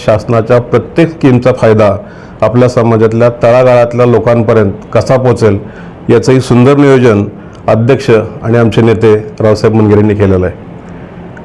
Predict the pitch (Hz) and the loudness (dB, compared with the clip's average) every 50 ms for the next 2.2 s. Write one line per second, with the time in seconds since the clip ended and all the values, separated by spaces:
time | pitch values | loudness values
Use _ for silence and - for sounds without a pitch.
0 | - - - - - - 131 127 127 - 151 147 147 147 135 156 151 147 131 131 | -20 -20 -20 -18 -6 -2 -2 -2 2 2 2 4 4 2 2 2 2 2 2 2
1 | 127 127 131 135 135 135 135 127 120 120 123 123 131 135 139 135 131 139 131 123 | 2 2 2 2 2 2 2 2 2 4 4 4 4 4 4 4 4 4 4 4
2 | 110 104 104 | 2 0 -2